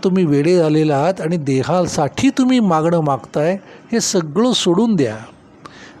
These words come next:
"अमृता माझी" हा शब्द वापरलाय महाराज.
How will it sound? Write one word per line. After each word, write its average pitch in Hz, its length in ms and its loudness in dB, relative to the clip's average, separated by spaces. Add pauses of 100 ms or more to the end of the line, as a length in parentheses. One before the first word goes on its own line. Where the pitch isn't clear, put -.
(120)
"अमृता 233 580 2
माझी" 147 400 0
हा 139 120 2
शब्द 131 260 -4
वापरलाय 120 600 -4 (120)
महाराज. 123 280 -8